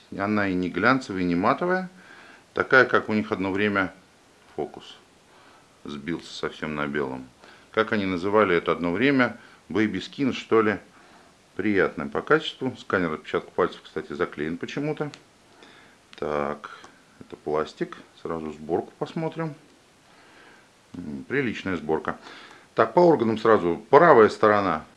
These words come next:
Кнопка включения, качелька громкости. Сверху микро-ю эс би зарядка, кабель три с половиной, подключение гарнитуры.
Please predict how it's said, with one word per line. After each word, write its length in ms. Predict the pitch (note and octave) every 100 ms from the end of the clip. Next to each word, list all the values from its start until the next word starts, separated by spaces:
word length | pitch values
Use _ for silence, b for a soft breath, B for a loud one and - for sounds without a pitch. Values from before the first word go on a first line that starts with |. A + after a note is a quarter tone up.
| -
Кнопка 240 | - B2 B2
включения, 320 | A2 A#2 G#2+
качелька 380 | A2 G#2 F2+ G#2
громкости. 420 | D3+ G3+ - -
Сверху 400 | - B2 G2 G#2
микро-ю 320 | G2 F#2 G2+
эс 60 | F2+
би 100 | F#2+
зарядка, 480 | G2 G2 F#2 - -
кабель 280 | G2 F2+
три 140 | E2 F2
с 40 |
половиной, 500 | - F#2 F2 E2+ D#2 - _ _
подключение 560 | E2+ - E2+ - F2 D#2
гарнитуры. 680 | E2+ F2+ G#2+ F3+ F#3 F3+